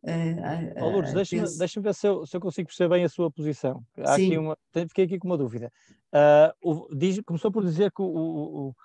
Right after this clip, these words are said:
Speaker 2: o, o bem e o mal são inerentes ao humano, não é? Portanto, o valor do
Speaker 1: Sim,
Speaker 2: bem e do mal
Speaker 1: sim,
Speaker 2: são inerentes a
Speaker 1: sim.
Speaker 2: nós. E depois, eh, pegou no exemplo da Maria Jorge e, e, e desenvolveu. Mas aqui eu fiquei na dúvida é, quando a Maria, eh, eh, Lourdes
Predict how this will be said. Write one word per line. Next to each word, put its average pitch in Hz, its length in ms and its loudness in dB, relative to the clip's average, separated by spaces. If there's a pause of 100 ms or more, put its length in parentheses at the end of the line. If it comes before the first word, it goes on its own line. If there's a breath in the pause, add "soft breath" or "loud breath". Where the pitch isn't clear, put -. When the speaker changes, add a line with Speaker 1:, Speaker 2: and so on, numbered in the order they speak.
(260 soft breath)
Speaker 2:
o, 139 340 -2
o - 20 -2
bem 165 160 4
e - 20 0
o 160 40 -2
mal 185 140 2
são 185 200 -2
inerentes 160 360 -4
ao 143 140 -2
humano, 123 340 -8
não 113 100 -12
é? 120 40 -6
Portanto, 120 300 -10
o 120 60 -8
valor 127 260 -4
do 131 80 -6
Speaker 1:
Sim, 202 100 0
Speaker 2:
bem 185 80 4
e - 20 2
do - 60 -2
mal 160 80 0
Speaker 1:
sim, 170 120 2
Speaker 2:
são 147 80 0
inerentes 139 360 -6
a - 20 2
Speaker 1:
sim. 143 60 -2
Speaker 2:
nós. 117 140 -8
E - 40 -14
depois, 143 300 -2
eh, - 320 -14 (240)
pegou 143 220 0
no 143 100 -2
exemplo 135 340 -4
da 147 100 -6
Maria 135 260 -4
Jorge 147 340 -6
e, - 560 -16
e, - 40 -18 (140)
e 143 80 -16
desenvolveu. 127 600 -8 (360)
Mas 131 200 -8
aqui 185 340 -4
eu 170 80 -2
fiquei 185 160 -6
na 180 100 -2
dúvida 190 320 -2
é, 131 200 0 (160)
quando 220 400 0
a 208 40 0
Maria, 180 280 -2
eh, 143 720 -2
eh, 135 60 -4
Lourdes 131 440 -6